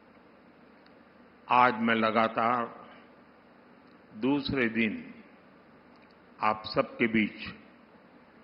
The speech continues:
तेलंगाना में हूं। कल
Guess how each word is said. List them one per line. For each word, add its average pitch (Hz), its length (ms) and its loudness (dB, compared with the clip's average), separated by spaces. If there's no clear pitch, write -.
तेलंगाना 104 520 0
में 98 200 -6
हूं। 95 200 -10
कल 175 480 4